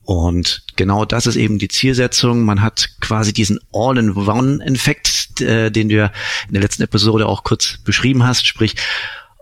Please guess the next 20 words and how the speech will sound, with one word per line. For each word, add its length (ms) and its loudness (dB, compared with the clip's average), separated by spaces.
man 140 2
trainiert 440 2
zwar 240 0
in 60 -2
erster 260 2
Linie 200 2
die 40 2
Muskulatur, 800 0
aber 180 2
darüber 560 0
hinaus 480 2
trainiert 460 0
man 100 0
eben 260 0
auch 320 0
das 180 0
Herz-Kreislauf-System 1080 0
und 220 0
eben 300 2
auch 340 -2